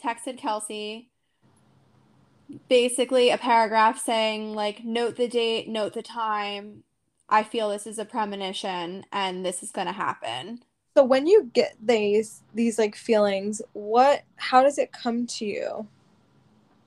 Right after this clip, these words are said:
Speaker 1: I don't know how to explain it because it's sometimes different. So with that one,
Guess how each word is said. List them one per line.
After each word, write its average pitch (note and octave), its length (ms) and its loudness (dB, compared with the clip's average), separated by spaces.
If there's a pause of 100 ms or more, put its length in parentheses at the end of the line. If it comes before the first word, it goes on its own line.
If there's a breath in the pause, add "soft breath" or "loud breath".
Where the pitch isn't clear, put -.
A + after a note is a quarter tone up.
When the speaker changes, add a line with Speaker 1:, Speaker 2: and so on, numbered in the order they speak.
(160)
Speaker 1:
I B3+ 120 6
don't E4+ 160 2
know G4 140 2
how F4 220 2
to F4 80 4
explain B3+ 460 -2
it D4 120 -2
because C#4 400 -4
it's B3 200 -8
sometimes C4+ 640 -2
different. E3+ 720 -4 (540)
So C#4 200 4
with C4+ 220 2
that C4 300 4
one, A#3+ 560 -4